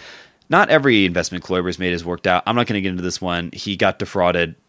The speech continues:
because he was trying to give someone money to build up a refrigerated trucking firm called, get this, Secure Transit L L C.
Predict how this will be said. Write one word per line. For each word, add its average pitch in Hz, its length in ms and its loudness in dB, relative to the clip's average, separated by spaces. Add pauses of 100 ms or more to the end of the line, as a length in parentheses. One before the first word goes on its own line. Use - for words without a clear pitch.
(140)
because - 240 -4
he 98 80 -4
was 90 140 -4
trying 92 320 -2
to 92 100 -4
give 87 200 -4
someone 90 220 -6
money 87 200 -4
to 82 100 -6
build 92 220 -4
up 90 120 -6
a 92 100 -4
refrigerated 123 760 0
trucking 101 480 -2
firm 65 460 -10 (280)
called, 92 360 2 (280)
get 127 200 0
this, 117 200 4
Secure 139 520 0
Transit 127 520 -2
L 95 200 -4
L 104 120 -4
C. 82 340 -6